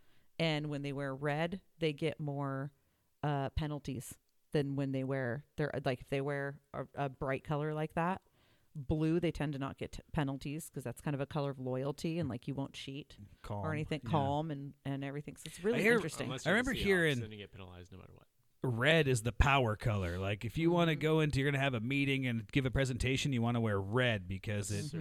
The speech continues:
Speaker 3: Dominance.
Speaker 2: asserts
Speaker 3: Yes.
Speaker 2: power.
Speaker 1: Mm-hmm.
Speaker 2: Yeah,
Speaker 1: And it,
Speaker 2: exactly.
Speaker 1: they've actually proven psychologically that it's a stimulant for men.
Speaker 2: Red.
Speaker 1: Yep.
Speaker 2: Like red
Speaker 1: Men,
Speaker 2: lips.
Speaker 1: men seeing
Speaker 3: That's
Speaker 1: red.
Speaker 3: why men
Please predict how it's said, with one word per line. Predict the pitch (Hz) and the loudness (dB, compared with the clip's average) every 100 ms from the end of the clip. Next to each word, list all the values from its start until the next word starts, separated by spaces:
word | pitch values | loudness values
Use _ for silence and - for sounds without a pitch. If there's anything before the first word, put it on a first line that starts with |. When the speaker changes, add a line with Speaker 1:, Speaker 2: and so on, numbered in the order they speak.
| 175 | -4
Speaker 3:
Dominance. | 226 104 - | -4 -4 -4
Speaker 2:
asserts | - 143 127 - - 107 | -2 0 0 -4 -10 -12
Speaker 3:
Yes. | 95 90 87 | -12 -12 -2
Speaker 2:
power. | - 131 120 92 92 | 2 4 4 2 0
Speaker 1:
Mm-hmm. | 95 | 0
Speaker 2:
Yeah, | 117 117 85 82 | -2 -4 -6 -2
Speaker 1:
And | 214 | -2
it, | 214 | -2
Speaker 2:
exactly. | 190 180 | -4 -4
Speaker 1:
they've | 190 175 | -2 -2
actually | - 170 | -2 -4
proven | - 175 165 160 | -4 -4 -4 -4
psychologically | 156 - 147 151 151 156 | -4 -4 -4 -4 -4 -6
that | 143 131 | -4 -6
it's | - | -8
a | 127 | -12
stimulant | - 180 180 156 143 - | -10 -8 -6 -6 -8 -10
for | 147 | -8
men. | 143 143 139 - _ _ _ _ _ 101 | -6 -6 -10 -18 _ _ _ _ _ -6
Speaker 2:
Red. | 127 127 85 - | -4 -4 -6 -4
Speaker 1:
Yep. | 196 - | -4 -2
Speaker 2:
Like | 117 101 | -8 -4
red | 117 180 | -2 2
Speaker 1:
Men, | 180 180 | 2 2
Speaker 2:
lips. | 190 - - 180 170 | 0 -4 -8 -12 -4
Speaker 1:
men | 170 175 180 | -2 0 -2
seeing | - 190 175 | -4 -2 -2
Speaker 3:
That's | 151 | -2
Speaker 1:
red. | 147 196 | 0 2
Speaker 3:
why | 107 104 98 | 2 -2 -6
men | 95 104 104 101 | -10 -8 -8 -10